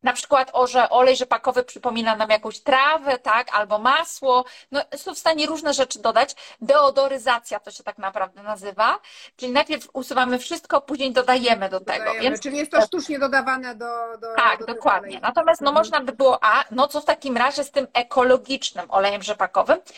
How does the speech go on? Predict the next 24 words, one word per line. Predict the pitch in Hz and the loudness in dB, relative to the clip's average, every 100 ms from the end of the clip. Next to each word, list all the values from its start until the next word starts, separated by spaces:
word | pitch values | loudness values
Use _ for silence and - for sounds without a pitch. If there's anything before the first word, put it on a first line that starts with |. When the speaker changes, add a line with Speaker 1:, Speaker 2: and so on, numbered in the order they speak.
| - - - | -18 -6 0
Speaker 1:
Otóż, | 254 240 381 - - | 0 0 -6 -6 -4
e, | 226 220 | -4 -2
jeżeli | 220 254 453 349 | -2 -2 -4 -2
mamy | 311 320 269 | 0 2 2
dostęp | 254 247 240 185 | 2 0 -2 -2
do | 240 285 254 | 0 0 0
ekologicznego | 226 - 214 196 190 - 233 220 | -4 0 2 0 -4 -4 -2 2
oleju | 196 202 | 2 2
rzepakowego, | 196 208 190 - 196 - - - | -2 -6 -8 -4 -4 -4 -8 -2
rzepakowego, | 214 226 - - 180 - - | 0 0 0 0 0 -2 -2
nierafinowanego, | 208 262 311 311 302 277 269 247 247 233 208 190 - | 4 6 6 4 2 -4 -2 0 0 0 -4 -6 -12
z | - | -14
pierwszego | - 269 285 294 - 302 294 311 | -12 2 2 2 -4 -4 0 -2
tłoczenia, | 269 269 269 247 185 175 170 247 - - - - - _ _ | -2 -4 -2 -4 -6 -6 -4 -4 -6 -20 -20 -20 -20 _ _
e, | 214 214 214 - _ | 6 6 6 0 _
to, | - 370 - _ _ | -4 -4 -6 _ _
to | 277 | 2
można | 254 330 330 294 | 2 2 0 2
go | 254 | 2
rozważyć | 247 220 277 339 349 285 | 2 0 0 0 -2 -4
na | 240 | -4
zasadzie | 226 214 285 277 269 - | -4 0 0 0 -4 -6
do | 196 247 | 0 2
sałatki. | 277 277 240 214 143 - - | 2 2 2 2 0 -6 -20